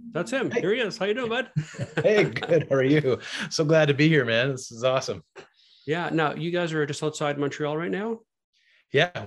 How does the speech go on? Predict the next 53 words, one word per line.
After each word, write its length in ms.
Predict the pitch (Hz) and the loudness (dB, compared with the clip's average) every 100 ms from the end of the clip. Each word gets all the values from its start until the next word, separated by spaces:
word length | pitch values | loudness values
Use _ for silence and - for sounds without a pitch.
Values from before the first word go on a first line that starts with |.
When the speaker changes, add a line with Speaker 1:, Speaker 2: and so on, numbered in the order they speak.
| - | -4
Speaker 2:
we 60 | 135 | 0
are 80 | 147 | 0
just 160 | 147 | 0
outside 300 | 143 139 139 | -2 0 -2
Montreal, 600 | 127 123 151 110 117 135 | -2 -8 -4 -2 -2 -4
and, 220 | 123 117 110 | -6 -6 -2
uh, 280 | 110 107 104 | 0 0 -4
you 160 | 98 | -8
know, 120 | 113 110 | -8 -4
we, 380 | 110 104 104 - - 110 | -4 -4 -6 -12 -20 -12
we 120 | 113 | -8
love 360 | 104 104 110 101 | -2 0 0 2
La 120 | 107 | -2
Belle 200 | 101 107 | 0 0
Province. 600 | 107 98 101 123 147 - | 0 -4 -4 -4 -6 -6
It's, 260 | 101 - 104 | -6 -6 -4
uh, 240 | 98 92 - - - - | -2 -2 -6 -18 -18 -6
Speaker 1:
Yeah. 200 | 104 101 | -4 -2
Speaker 2:
a 40 | |
really 120 | 107 - _ | -4 -8 _
special 260 | 113 110 | -4 -4
place 240 | 104 110 - | 0 0 -2
to 80 | 104 | -6
be, 240 | 107 120 | -2 -2
and 80 | 120 | -2
it's 120 | 104 | -4
great 260 | - 110 107 | -2 -2 -2
for 100 | 101 | -6
me 220 | 110 127 | -4 -4
to, 420 | - 110 104 104 | -6 -8 -4 0
uh, 260 | 101 101 92 - 107 104 | 0 0 -4 -12 -18 -12
you 100 | 104 | -8
know, 120 | 117 | -4
to 100 | 113 | -2
have 140 | 104 | 0
access 320 | 113 117 117 - | 0 -2 -6 -10
to 120 | 113 | -4
an 60 | |
airport 540 | 113 131 131 127 123 113 | -2 -2 0 2 4 2
and 140 | 98 - - - - - | -4 -10 -20 -20 -20 -14
a 40 | - | -2
lot 160 | 117 117 | 0 0
of, 80 | |
Speaker 1:
Sure. 200 | 107 107 | 2 2
Speaker 2:
uh, 120 | 104 101 | 2 0
a 20 | |
lot 200 | 117 120 | 0 -2
of 60 | 110 | 0
great 160 | 110 | -2
connections 360 | 110 104 104 90 | -2 -6 -6 -8
out 160 | 92 87 | -8 -8
here. 160 | 87 | -10
So, 280 | - 92 | -10 -10